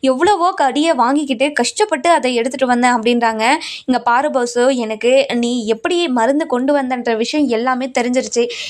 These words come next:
இப்போ என்கிட்ட இந்த மாதிரி நடிக்காத தே-, சரியா?" அப்படின்னு சொல்லிட்டு சொல்றாங்க. "இப்போ எனக்கு இருக்கிற கோவத்துல உன்னை போட்டு எப்படியெல்லாம் அடிக்கணும்னு தோணுது தெரியுமா?" அப்படின்றாங்க. இதை கேட்ட ஈஸ்வரி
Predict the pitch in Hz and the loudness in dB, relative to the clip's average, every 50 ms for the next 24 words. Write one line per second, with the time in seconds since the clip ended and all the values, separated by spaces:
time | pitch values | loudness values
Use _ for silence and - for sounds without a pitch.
0 | - - 294 247 285 285 311 302 277 269 277 294 339 359 403 403 339 269 269 294 | -4 -4 0 2 2 2 2 0 -2 -4 -4 -4 -2 0 2 2 4 4 2 2
1 | 330 302 254 226 226 247 320 320 381 339 302 254 240 - 247 233 233 226 214 220 | 0 0 0 0 0 -2 0 0 0 0 0 0 -2 0 0 0 2 2 0 0
2 | 220 240 233 233 226 240 254 247 247 247 226 233 226 240 247 220 226 214 233 240 | 0 -2 -2 -2 -2 -2 0 0 0 0 -2 -2 -2 0 0 0 0 0 0 -2
3 | - 226 220 226 226 220 220 220 247 294 311 - - - - - - 254 254 254 | -2 -2 0 0 -2 0 0 2 0 0 0 -4 -8 -12 -8 -4 -2 -2 0 2
4 | 247 233 226 220 226 220 - 233 294 294 381 359 349 339 - 262 277 294 294 285 | 0 0 0 -2 -2 0 0 0 0 2 2 0 0 2 2 2 2 2 2 2
5 | 254 240 269 285 269 233 220 226 240 - - 269 320 - 359 339 277 226 220 233 | 2 2 2 2 0 0 0 -2 -2 0 0 -2 0 0 0 0 0 0 0 -2
6 | 233 - - 359 330 302 320 320 277 233 220 294 294 320 311 311 294 294 262 254 | -2 -2 0 0 2 2 2 2 2 0 0 0 0 2 2 2 2 2 2 2
7 | 269 277 269 262 262 262 254 240 247 247 262 247 247 220 233 240 233 220 220 220 | 2 2 0 0 0 0 0 0 2 2 2 2 2 2 0 0 0 0 0 0
8 | 208 214 240 330 403 - - - - - - 330 381 440 427 415 302 381 359 302 | 0 0 0 0 0 -4 -8 -10 -8 -4 -2 -2 0 0 0 0 0 0 0 0
9 | 302 - 339 302 | 0 0 0 0